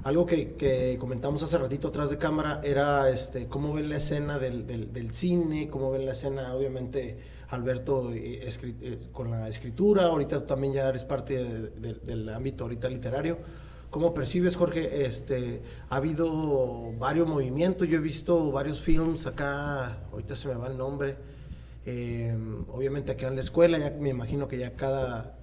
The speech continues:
cada día es menos la escuela que estás trabajando ahí, eh, estás yendo a la escuela, ya más o menos terminas.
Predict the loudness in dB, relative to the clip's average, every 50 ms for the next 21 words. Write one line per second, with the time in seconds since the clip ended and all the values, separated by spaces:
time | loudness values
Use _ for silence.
0 | -16 -16 -8 -6 -2 0 0 2 2 2 2 2 0 0 0 0 2 2 2 0
1 | 0 -2 0 0 2 4 4 2 2 -2 -6 -6 -6 -4 -4 -4 -4 -4 -4 -4
2 | -4 -2 0 0 0 0 -2 -8 -12 -14 -14 -16 -16 -16 -16 -16 -10 -8 -6 -6
3 | -4 -2 -2 -2 0 -2 0 0 -2 -2 -2 -4 -2 0 2 4 4 2 2 0
4 | -2 -4 -4 -4 -4 -2 -2 -4 -4 -6 -6 -6 -4 -2 0 0 0 -2 -2 -6